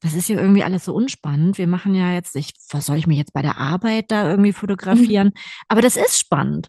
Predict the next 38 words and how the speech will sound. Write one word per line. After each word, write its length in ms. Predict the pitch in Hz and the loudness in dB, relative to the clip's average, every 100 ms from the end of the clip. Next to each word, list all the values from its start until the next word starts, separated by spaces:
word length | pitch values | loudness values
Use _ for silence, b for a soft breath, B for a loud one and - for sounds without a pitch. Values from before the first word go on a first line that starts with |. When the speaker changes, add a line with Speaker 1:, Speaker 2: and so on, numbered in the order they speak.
| _ | _
Speaker 1:
Also 140 | - 190 | 0 4
Speaker 2:
Ja, 60 | |
Speaker 1:
unterschätzt 480 | 226 214 233 320 440 | 4 2 0 0 2
das 180 | 294 175 | 2 4
Speaker 2:
natürlich, 0 | |
Speaker 1:
nicht. 240 | 175 165 160 | 4 4 0
Ich 100 | 190 | 2
finde 180 | 269 302 | 4 6
das 60 | |
Speaker 2:
natürlich. 0 | |
Speaker 1:
total 360 | 233 190 415 494 | 6 6 4 0
spannend. 540 | - 165 160 175 208 _ b _ _ - | -2 -4 -2 -4 -6 _ b _ _ 2
Speaker 2:
Ja, 200 | 196 277 466 427 220 | 4 4 2 4 4
oder 240 | 220 233 233 | 4 4 4
auch 120 | 226 | 2
mal, 380 | 240 233 233 - | 2 2 -2 -4
vielleicht 420 | _ 262 254 254 | _ 0 0 0
mal 220 | 254 240 233 | 0 0 0
auch 120 | - | -4
einen 120 | 240 | -4
Einblick 440 | 226 233 220 226 | -2 -4 -6 -10
geben, 640 | 233 226 233 226 220 220 214 | -8 -4 -2 0 0 0 0
ähm, 380 | 208 208 208 208 | -2 -2 -4 -4
ein 40 | |
bisschen 280 | 214 214 208 | -6 -6 -4
hinter 240 | 214 214 | -4 -4
die 140 | 214 214 | -8 -8
Kulissen. 500 | 220 214 220 220 214 | -4 -2 0 0 0
Was 180 | 202 | -2
machen 240 | 214 202 214 | -4 -6 -6
wir 80 | 202 | -6
eigentlich 280 | 190 - 202 | -8 -10 -6
noch, 260 | 202 202 | -6 -6
wenn 240 | 190 202 196 | -6 -6 -4
wir 80 | 196 | -6
hier 200 | 190 190 | -4 -6
nicht 220 | 185 - | -8 -10
gerade 600 | 175 180 185 180 180 175 | -4 -2 -2 -2 -4 -4